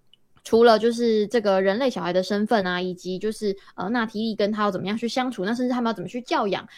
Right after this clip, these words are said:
这个小孩的身份，然后这个人类呢跟纳美人之间是不是有因为这样子的一个，呃，决定又产生了一些歧见。那大家就是不同种族是不是，是不是就是真的有可能去，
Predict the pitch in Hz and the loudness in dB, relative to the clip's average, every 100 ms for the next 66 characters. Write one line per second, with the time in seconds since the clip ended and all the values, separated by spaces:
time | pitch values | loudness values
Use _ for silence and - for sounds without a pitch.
0 | - - 233 214 - 156 156 180 185 202 | -10 0 0 0 -8 -8 -8 -4 -4 -2
1 | 196 185 202 233 285 233 214 - - 196 | -2 -2 -2 -2 0 0 -2 -6 -6 0
2 | 208 262 311 247 226 226 233 233 285 208 | 2 4 2 2 0 0 0 0 -2 0
3 | 180 185 196 220 214 226 240 240 226 202 | 0 -2 -4 -2 -2 -2 -4 -2 -2 0
4 | 226 233 220 247 208 185 180 180 190 190 | -2 -2 0 -2 -2 -2 -2 0 0 0
5 | 185 - _ 185 180 170 190 185 208 226 | -2 -14 _ -4 -4 -4 0 0 0 -4
6 | - _ 302 233 - - 185 202 190 202 | -6 _ 6 6 4 -10 -6 -4 -2 -2
7 | 202 185 185 185 - - 180 185 262 - | 0 2 4 2 -2 -8 -8 0 0 0
8 | - _ 262 247 226 285 240 233 240 - | -6 _ -4 -2 0 0 0 0 -2 -4
9 | 240 226 285 233 180 180 190 185 175 175 | -6 -4 -4 -2 -4 -4 -4 -4 -4 -4
10 | 180 196 262 214 208 - 302 226 233 254 | -4 -2 -2 -2 -6 -6 -4 -2 -2 -2
11 | 247 247 220 233 220 185 185 208 175 - | -2 -2 0 0 4 4 2 -2 -6 -8
12 | - 226 | -4 -2